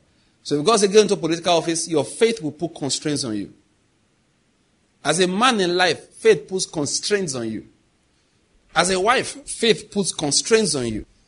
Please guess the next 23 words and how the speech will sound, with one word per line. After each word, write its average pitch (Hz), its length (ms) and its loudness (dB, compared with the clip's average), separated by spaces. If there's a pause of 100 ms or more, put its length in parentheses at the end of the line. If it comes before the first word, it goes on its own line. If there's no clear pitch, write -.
(400)
As 190 160 0
a 196 100 2
child, 254 500 0 (280)
as 185 120 0
a 190 60 2
student, 240 560 0 (240)
faith 254 380 0
puts 226 160 -2
constraints 208 680 -4
on 143 120 -2
you. 139 240 -6 (100)
One 269 260 2
reason 240 300 0
why 240 120 6
you 214 160 0
will 185 120 0
not 220 220 -4
cheat 196 200 -4
in 196 80 -4
an 170 120 -2
exam 160 400 -2
is 151 120 -2
faith. - 380 -4